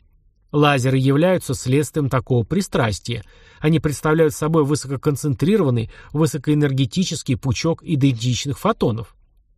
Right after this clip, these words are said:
Теперь, когда вы усвоили это,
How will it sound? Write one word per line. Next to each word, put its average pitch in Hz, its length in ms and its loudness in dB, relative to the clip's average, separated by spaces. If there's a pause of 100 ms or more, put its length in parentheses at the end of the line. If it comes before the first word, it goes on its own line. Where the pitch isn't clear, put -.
(920)
Теперь, 254 320 2
когда 127 280 0
вы 127 100 0
усвоили 123 460 0
это, 120 240 -6